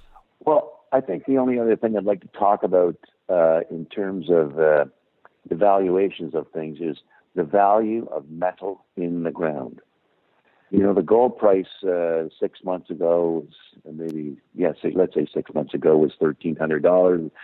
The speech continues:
was kinda locked there for a long time. Probably the, the going forward, uh, gold price was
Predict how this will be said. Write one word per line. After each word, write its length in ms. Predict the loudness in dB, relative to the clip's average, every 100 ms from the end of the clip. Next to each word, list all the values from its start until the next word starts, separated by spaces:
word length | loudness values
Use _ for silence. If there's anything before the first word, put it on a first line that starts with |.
| -4
was 100 | -2
kinda 280 | 0 0 2
locked 360 | 2 2 0
there 180 | 0 0
for 100 | 0
a 80 | 0
long 300 | 4 2 2
time. 340 | -2 -4 -4 -10 _ _ _ -8
Probably 260 | -2 0
the, 320 | 2 0 0 -6 _ -8
the 80 | -4
going 320 | 2 2 2
forward, 500 | 2 4 4 0 -6 _ _ _ _ -20
uh, 60 | -16
gold 340 | -4 -2 0
price 200 | -2 -2
was 100 | -6